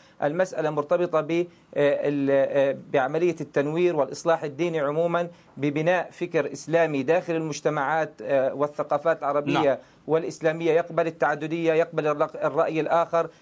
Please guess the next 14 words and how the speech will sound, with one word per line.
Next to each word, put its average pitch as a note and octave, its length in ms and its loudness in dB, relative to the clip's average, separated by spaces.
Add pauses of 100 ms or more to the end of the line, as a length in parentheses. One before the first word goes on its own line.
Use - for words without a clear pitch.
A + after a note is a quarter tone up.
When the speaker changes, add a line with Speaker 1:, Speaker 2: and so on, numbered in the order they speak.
(120)
Speaker 1:
يتجنب E3 500 2
التكفير. E3+ 460 0
التكفير E3+ 540 -2
إن D#3 120 -6
كان F3 220 2
هنالك E3+ 360 0
تكفير F3 560 0 (240)
فيكون D#3+ 920 0
مضبوطاً F3 680 0 (240)
Speaker 2:
طيب. C#3+ 120 0
Speaker 1:
بضوابط E3+ 640 0
يصدرها D3 600 0
العلماء E3+ 580 0
والقضاء، D#3 600 -2